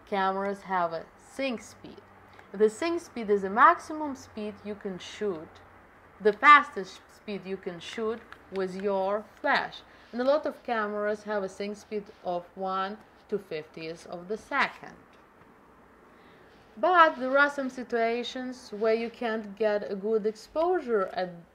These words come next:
such a slow shutter speed. Let's say you're shooting in the midday, as it was on, in our example, and you want your bag-, background to be blurry, so you need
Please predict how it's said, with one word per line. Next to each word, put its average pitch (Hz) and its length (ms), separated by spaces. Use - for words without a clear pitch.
such 202 280
a 214 60
slow 196 300
shutter 269 460
speed. - 420
Let's 196 220
say 226 240
you're 208 160
shooting 196 380
in 190 120
the 190 100
midday, 202 480
as - 200
it 175 160
was 180 300
on, 190 360
in 202 160
our 196 300
example, 220 640
and 190 240
you 196 100
want 190 480
your 190 180
bag-, 190 400
background 190 540
to - 60
be 196 120
blurry, 226 420
so 196 180
you 202 160
need 196 220